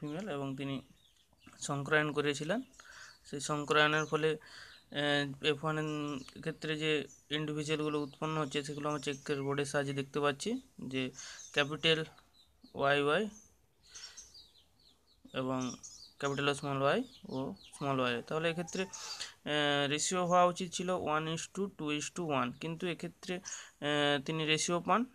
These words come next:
two is to one, অর্থাৎ এক্ষেত্রে, আহ, তাহলে জিনোটাইপ বা ফিনোটাইপের ক্ষেত্রে, ক্ষেত্রে, উম, মেন্ডেলের, উম,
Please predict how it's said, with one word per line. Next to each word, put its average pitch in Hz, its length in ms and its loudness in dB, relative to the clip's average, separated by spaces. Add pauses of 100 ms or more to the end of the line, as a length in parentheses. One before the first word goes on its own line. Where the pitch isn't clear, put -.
(220)
two 156 200 -2
is 156 100 -4 (100)
to 185 100 0
one, 131 220 2 (180)
অর্থাৎ 156 380 4 (840)
এক্ষেত্রে, 165 520 0
আহ, - 720 -2
তাহলে 156 240 4
জিনোটাইপ 160 520 4
বা 160 140 4
ফিনোটাইপের 156 580 2
ক্ষেত্রে, 156 320 -2
ক্ষেত্রে, 160 440 -2
উম, 143 520 -2
মেন্ডেলের, 156 460 0 (280)
উম, 131 380 -2